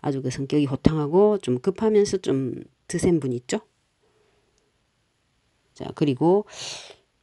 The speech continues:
이 화 하면 제일 먼저 떠오르는 단어죠. 활짝. 활짝 피다, 피어나다. 이렇게 하면 일단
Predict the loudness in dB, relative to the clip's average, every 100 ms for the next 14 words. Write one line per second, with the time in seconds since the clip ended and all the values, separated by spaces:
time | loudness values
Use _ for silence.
0 | -10 -6 -4 -2 -2 -2 -2 -4 -8 -8
1 | 0 0 2 0 0 0 2 2 0 0
2 | 0 0 -2 -4 -6 -8 -8 -8 -8 -8
3 | -8 -6 -4 -4 _ _ _ _ _ _
4 | _ _ _ _ _ _ _ -8 -6 -2
5 | -4 -4 _ -2 0 0 -2 _ -4 0
6 | 2 2 0 -4 -8 -8 -8 -4 -4 -2
7 | -4 -2 -2 -2